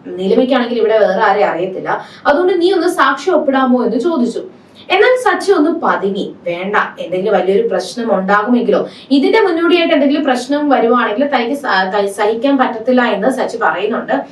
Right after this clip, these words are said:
എന്നാൽ, ആ, അവിടെ എ-, ആ ഒരു കോൺസ്റ്റബിളും, ആ, നിർബന്ധിച്ചു,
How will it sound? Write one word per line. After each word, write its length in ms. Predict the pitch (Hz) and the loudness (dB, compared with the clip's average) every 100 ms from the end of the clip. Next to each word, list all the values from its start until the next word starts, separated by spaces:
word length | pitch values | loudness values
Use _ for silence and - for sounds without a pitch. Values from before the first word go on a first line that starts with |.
| - - - - | -20 -20 -8 0
എന്നാൽ, 340 | 302 403 440 381 | 2 4 4 2
ആ, 540 | 294 269 262 262 262 | 2 2 2 2 2
അവിടെ 200 | 262 294 | 0 0
എ-, 480 | 339 349 247 247 226 | 0 0 0 0 0
ആ 280 | - 254 285 | 2 2 2
ഒരു 80 | 320 | -2
കോൺസ്റ്റബിളും, 640 | 294 247 240 262 269 294 - | 0 0 2 2 2 0 -2
ആ, 180 | 190 185 | -2 0
നിർബന്ധിച്ചു, 640 | 190 226 226 214 - | -2 -2 -4 -4 -6